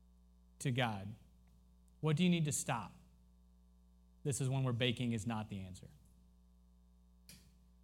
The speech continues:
What do you need to start doing for yourself,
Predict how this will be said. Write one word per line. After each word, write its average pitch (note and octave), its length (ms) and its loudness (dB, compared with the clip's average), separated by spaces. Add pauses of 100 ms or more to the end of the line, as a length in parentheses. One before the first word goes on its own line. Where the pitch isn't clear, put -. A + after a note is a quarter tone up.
(1600)
What D#3 160 4
do D#3+ 60 4
you E3 60 4
need D#3 140 4
to C#3 60 0
start D3+ 440 4
doing A2 360 0 (2250)
for D#3+ 100 0
yourself, B2 520 0